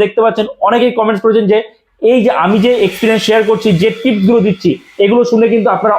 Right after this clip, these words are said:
অনেকেই মনিটাইজেশন পেয়েছেন। তো যাই হোক, আজকের এই ভিডিওতে আমি বলবো আপনাদের যে এই এক মাস আপনি কিভাবে কাজ করতে পারেন, যেভাবে কাজ করলে আপনি হয়তো কনটেন্ট মনিটাইজেশন পেয়ে যেতে পারেন।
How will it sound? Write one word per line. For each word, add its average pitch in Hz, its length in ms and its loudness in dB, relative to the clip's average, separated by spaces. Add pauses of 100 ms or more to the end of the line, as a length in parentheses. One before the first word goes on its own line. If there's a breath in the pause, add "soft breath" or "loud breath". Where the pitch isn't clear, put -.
অনেকেই 220 280 2 (300)
মনিটাইজেশন 202 480 0
পেয়েছেন। 147 340 0 (260)
তো 202 140 2
যাই 233 200 2
হোক, 254 100 0 (440)
আজকের 233 360 -2
এই 254 60 0 (160)
ভিডিওতে 226 340 2 (500)
আমি 247 160 0 (180)
বলবো 220 300 2
আপনাদের 214 300 0
যে 226 40 2 (120)
এই 220 80 0 (180)
এক 294 80 -8 (100)
মাস 254 140 0 (100)
আপনি 208 140 -2 (100)
কিভাবে 214 280 0 (100)
কাজ 180 180 -2
করতে 190 260 -2
পারেন, 151 200 0 (360)
যেভাবে 240 300 2 (120)
কাজ 208 180 0
করলে 233 240 2
আপনি 214 140 -2 (120)
হয়তো 226 260 0 (320)
কনটেন্ট 208 340 0
মনিটাইজেশন 208 400 2
পেয়ে 196 200 0
যেতে 170 220 2
পারেন। 117 200 -2